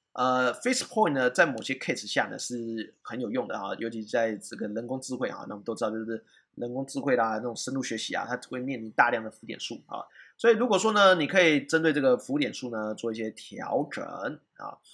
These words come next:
让这个数值范围啊比较可以收敛的话，你会发现好玩的啊。你看这个啊，就是，诶，这个数值嘛，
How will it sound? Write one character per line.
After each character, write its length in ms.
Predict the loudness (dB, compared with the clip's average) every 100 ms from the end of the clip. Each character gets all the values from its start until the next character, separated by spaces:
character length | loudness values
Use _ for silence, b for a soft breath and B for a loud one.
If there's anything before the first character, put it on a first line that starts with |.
| B _ -20 _
让 200 | -2 0
这 80 | 2
个 140 | 2
数 200 | 2 0
值 120 | -4 0
范 180 | 0
围 100 | 2
啊 140 | -2 -6
比 160 | -8
较 160 | -2 -2
可 100 | -2
以 40 |
收 160 | -4 -2
敛 100 | -2
的 100 | -4
话， 120 | -6
你 60 | -8
会 80 | -10
发 100 | -10
现 100 | -10
好 80 |
玩 100 | -12
的 80 | -12
啊。 60 | -14
你 60 |
看 100 | -12
这 80 | -10
个 80 | -10 -12
啊， 180 | -14 -14
就 120 | -12 -10
是， 60 |
诶， 180 | -6 -8
这 60 | -8
个 80 | -8
数 140 | -8
值 120 | -10
嘛， 200 | -12 -14